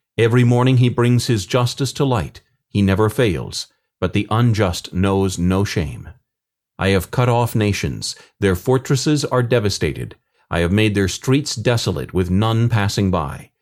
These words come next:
Their cities are destroyed. There is no one, no inhabitant. I said, "Surely you will fear me. You will receive instruction," so that her dwelling would not be cut off, despite everything for which I punished her.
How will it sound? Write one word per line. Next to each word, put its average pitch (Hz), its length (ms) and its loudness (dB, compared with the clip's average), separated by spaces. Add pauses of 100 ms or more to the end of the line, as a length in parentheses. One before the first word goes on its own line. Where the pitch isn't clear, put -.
(260)
Their 82 120 0
cities 131 520 0
are 131 120 2
destroyed. 87 760 -2 (100)
There 107 220 0
is 104 140 0
no 120 160 2
one, 80 420 -4
no 107 340 2
inhabitant. 117 760 -2 (420)
I 101 120 0
said, 120 440 0
"Surely 156 420 2
you 156 140 2
will 156 140 2
fear 131 260 -2
me. 65 280 -6 (180)
You 113 140 -2
will 117 100 4
receive 147 420 0
instruction," 156 680 -4 (320)
so 104 200 -2
that 92 120 0
her 98 100 0
dwelling 101 500 2
would 85 160 -4
not 92 280 -2
be 107 100 -2
cut 117 220 -2
off, 98 320 -2 (320)
despite - 460 -2
everything 127 540 2
for 110 160 0
which 113 320 -2
I 104 160 0
punished 92 440 -4
her. - 260 -10